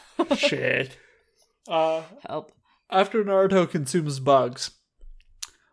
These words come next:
Speaker 2: Old Frog tells him to lift the statue, first attempting to do it with nin-, ninjutsu, which Naruto, of course, cannot do. Now, he should try to meld some Old Sage energy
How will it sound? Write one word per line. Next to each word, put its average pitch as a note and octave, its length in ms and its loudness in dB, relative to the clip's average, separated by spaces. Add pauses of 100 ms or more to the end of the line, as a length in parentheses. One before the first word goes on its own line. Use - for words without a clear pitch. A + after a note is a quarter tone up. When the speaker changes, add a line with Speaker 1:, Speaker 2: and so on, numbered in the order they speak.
(140)
Speaker 2:
Old C3 160 -6
Frog A#2 260 -6
tells A#2 280 -8
him A#2+ 140 -8
to D#3 180 -6
lift D#3+ 220 -8
the G3 40 -8
statue, A#3 380 -6 (680)
first - 460 -8
attempting F3 400 -6
to C#3+ 100 -4
do C3+ 160 0
it C3+ 40 -2
with C#3 140 -8
nin-, C3+ 300 -10
ninjutsu, D3+ 640 -6 (960)
which - 380 -12 (220)
Naruto, A#2 400 -8
of A#2 120 -8
course, A#2+ 260 -8
cannot B2 340 -4
do. A3+ 180 -8 (1160)
Now, - 580 -4 (260)
he C#3+ 160 -14
should C3 180 -8
try D3+ 160 -2
to C3 140 -6
meld C3 480 -2
some C3 180 -8
Old D3 260 -6
Sage G3+ 220 -6
energy C3 540 -14